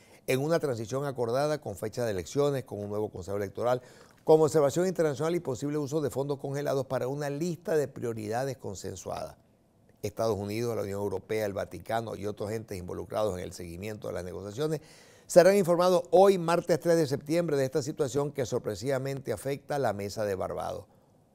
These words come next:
Ojalá que se destranque esta parada de burros, como mencioné en el refrán mexicano, en las líneas del comienzo. Para que sepamos con qué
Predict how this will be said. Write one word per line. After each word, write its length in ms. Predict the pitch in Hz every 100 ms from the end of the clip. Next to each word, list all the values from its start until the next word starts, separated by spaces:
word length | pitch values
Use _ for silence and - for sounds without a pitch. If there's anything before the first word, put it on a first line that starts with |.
| _
Ojalá 360 | 175 180 196 196
que 120 | 185
se 120 | 170
destranque 420 | 131 - 170 170
esta 260 | 165 - 139
parada 320 | 123 120 147
de 100 | 131
burros, 360 | 110 170 175 120
como 180 | 113 101
mencioné 360 | 98 95 95
en 40 | 117
el 80 |
refrán 320 | 120 92 104 113
mexicano, 540 | 120 120 104 101 135
en 100 | 120
las 140 | 95
líneas 260 | 90 92 92
del 140 | 95
comienzo. 500 | - 78 67 64 - - - - -
Para 240 | 175 160
que 140 | 185
sepamos 580 | 170 185 220 220 214 165 -
con 260 | 160 151 135
qué 320 | - 185